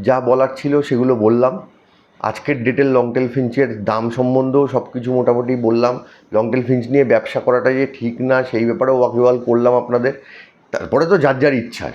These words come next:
সেখানে তো আমার কিছু বলার নেই। আমার যেটা ঠিক মনে হচ্ছে আমি সেটা বলেছি, এটা কিন্তু আমার point of view, বারবার বলছি, এটা আমার নিজস্ব point of view। আপনাদের point of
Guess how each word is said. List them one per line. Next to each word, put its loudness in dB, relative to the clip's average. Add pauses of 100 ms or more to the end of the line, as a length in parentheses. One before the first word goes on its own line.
সেখানে 0
তো 2
আমার 0
কিছু -2
বলার 2
নেই। -2 (480)
আমার 0
যেটা 0
ঠিক 0
মনে 2
হচ্ছে 0
আমি 2
সেটা 2
বলেছি, 0
এটা 2
কিন্তু 2
আমার 2
point 0
of 4
view, -2
বারবার 2
বলছি, -4
এটা -2
আমার 0
নিজস্ব -2
point 0
of 2
view। -4 (800)
আপনাদের 0
point 0
of 2